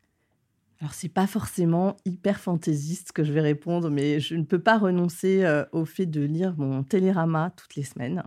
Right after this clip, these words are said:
Euh, voilà, c'est, euh, obligé, même quand j'ai pas le temps, même quand, voilà, il faut que je me plonge, euh, dans l'actualité culturelle et puis, euh, la musique.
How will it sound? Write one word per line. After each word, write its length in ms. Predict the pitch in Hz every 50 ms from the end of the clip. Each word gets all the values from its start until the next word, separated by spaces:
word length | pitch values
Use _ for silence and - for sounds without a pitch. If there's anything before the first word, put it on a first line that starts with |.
| 147 - - - - - - - - -
Euh, 320 | 143 139 131 135 127 127 131
voilà, 360 | 131 135 131 127 127 131 151
c'est, 360 | - - - - - - -
euh, 260 | - - - 55 53 - -
obligé, 600 | 180 180 180 175 190 185 156 151 170 170 185 196
même 240 | 190 165 156 165 160
quand 260 | - - 165 156 151
j'ai 140 | 135 147 135
pas 160 | - - 175
le 80 | 170
temps, 460 | 170 - 185 170 170 170 175 180 185 180
même 240 | 165 139 139 147
quand, 220 | 143 - - 147 143
voilà, 220 | 135 135 123 123
il 100 | 143 151
faut 220 | - - - 180 175
que 100 | 165 160
je 120 | 156 156
me 280 | 151 143 139 143 139 139
plonge, 420 | 139 - - 156 156 170 156 -
euh, 120 | 135 123 120 131 135 - _ _ - - - _ _ _ -
dans 100 | 151 151
l'actualité 580 | 151 151 151 151 - 165 156 160 156 - 180 170
culturelle 680 | - - 160 151 - - 160 147 147 160 180 156 131 135 _ _ _ _ _ _ _ _ -
et 120 | 147 147
puis, 440 | 143 - - - - 170 170 180 185
euh, 540 | 151 139 135 135 131 131 131 131 127 127 127
la 100 | 139 143
musique. 500 | 147 143 135 131 - - _ - - _